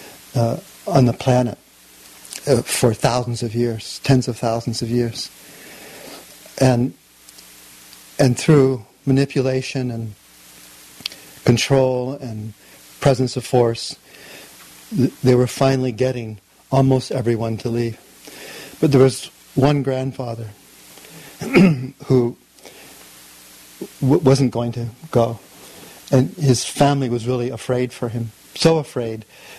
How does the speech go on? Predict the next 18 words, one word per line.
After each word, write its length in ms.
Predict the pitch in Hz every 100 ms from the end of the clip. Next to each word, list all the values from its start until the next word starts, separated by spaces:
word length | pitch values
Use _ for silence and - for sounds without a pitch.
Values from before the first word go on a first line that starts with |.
| -
that 200 | 127 123
they, 300 | 123 120 - - -
they, 280 | 131 117 147 - - - - - - - - - - - 170 -
they 220 | 123 113 - _ - - - -
took 220 | 151 147
his 200 | 123 -
tools 420 | - 139 131 117
and 80 | 120
his 160 | 113 -
weapons 400 | 127 - 117 110
and 120 | 110
hid 240 | 127 120
them 180 | 117 107 - - - - - - - - - - - - - - -
the 100 | 123
night 280 | 123 127 -
before 520 | 123 - 131 123 120 - _ _ _ _ - 202 - -
that 220 | 220 147
last 560 | 123 120 110 - -